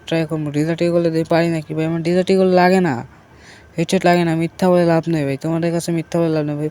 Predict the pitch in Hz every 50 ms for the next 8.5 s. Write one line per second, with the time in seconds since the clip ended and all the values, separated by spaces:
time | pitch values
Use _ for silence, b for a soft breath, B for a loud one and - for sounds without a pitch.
0 | - - 180 185 185 185 190 185 185 185 185 196 185 - 196 185 - 196 196 196
1 | 190 202 185 180 185 185 185 180 175 175 185 - - - - B B B B B
2 | B B B B B B B B B B - 175 170 175 185 175 - - 190 196
3 | 190 190 185 196 190 - 196 190 190 180 190 185 180 170 180 180 180 185 180 185
4 | 190 190 185 180 - 185 185 185 185 185 180 - - 196 190 - 196 190 185 180
5 | 175 170 165 165 156 151 151 151 151 147 143 131 - - 175 180 - - 180 175
6 | 170 165 156 160 160 160 160 151 156 143 - - 131 131 - - B B B B
7 | B B B B B B B - - - - 156 165 147 156 151 151 175 170 156
8 | 165 170 160 160 160 165 160 165 160